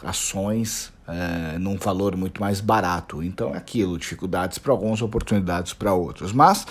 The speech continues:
o que eu quero falar é de um tema que eu acho muito importante se você quiser voar muito, e isso é algo que cada vez menos eu vejo nas pessoas, que é vestir a camisa.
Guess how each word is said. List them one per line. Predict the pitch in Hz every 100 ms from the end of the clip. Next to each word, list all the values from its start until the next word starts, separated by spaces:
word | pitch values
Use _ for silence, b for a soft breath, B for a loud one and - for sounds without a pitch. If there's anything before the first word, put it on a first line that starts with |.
| B B B
o |
que | -
eu | -
quero | -
falar | 110 98 104 113
é | 104
de | 95
um | 87
tema | 85 98 107 110
que | 90 101
eu |
acho | 98 -
muito | 85 104 104
importante | 92 87 101 98
se | -
você | 92 -
quiser | 85 - 90
voar | 85 82 82 226
muito, | 92 90 107 104 92 78 80
e | 78 78 76 69 65 64 113
isso | 104 -
é | 90
algo | 98 104 95
que |
cada | - 95 92
vez | 107 107 101
menos | 92 107 107 95
eu | 90
vejo | 90 104 95
nas | 92 -
pessoas, | 82 - 95 101 - B B B B
que | -
é | 117
vestir | 117 -
a | 110
camisa. | 110 85 73 -